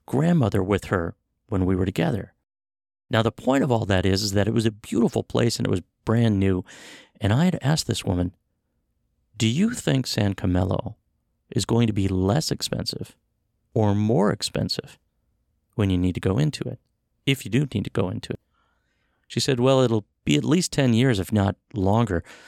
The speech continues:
So it'll be more expensive." And I said, "Exactly. Do you think you need income from this money right now or growth?" She said, "Well, I need growth." And I said,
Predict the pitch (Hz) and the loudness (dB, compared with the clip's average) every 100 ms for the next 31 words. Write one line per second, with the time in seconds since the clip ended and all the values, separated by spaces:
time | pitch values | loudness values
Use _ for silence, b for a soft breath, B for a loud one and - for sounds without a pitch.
0 | B B B - 131 139 139 151 139 131 | B B B -4 0 2 2 2 4 4
1 | 135 - 117 113 87 - - _ _ - | 2 2 0 0 -4 -8 -20 _ _ -8
2 | 90 - 107 110 147 - - _ B B | -6 -4 -2 -2 -2 -4 -8 _ B B
3 | B B B B 113 123 147 - 127 113 | B B B B 0 2 2 2 0 2
4 | 110 98 - - 143 175 180 156 - 139 | 2 2 -4 0 2 2 0 0 0 2
5 | 127 131 127 123 127 123 123 156 - _ | 2 2 2 2 2 2 0 0 -6 _
6 | _ _ _ 117 113 - 170 - - - | _ _ _ -2 -2 0 0 0 -8 -20
7 | _ _ _ _ _ _ _ _ _ _ | _ _ _ _ _ _ _ _ _ _
8 | _ _ - - 123 123 120 113 123 - | _ _ -12 -2 2 4 4 4 2 -2
9 | - 107 175 147 87 - _ _ _ - | -2 0 2 0 -2 -12 _ _ _ -10
10 | 107 101 - 117 | -2 0 0 -2